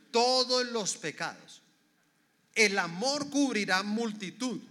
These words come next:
¿Sabe cuál es la multitud? La multitud son los que se arrepienten. O si no,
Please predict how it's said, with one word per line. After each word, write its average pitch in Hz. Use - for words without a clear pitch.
¿Sabe 233
cuál 254
es 247
la 254
multitud? 190
La 151
multitud 151
son 170
los 160
que 156
se 135
arrepienten. 113
O 170
si 147
no, 160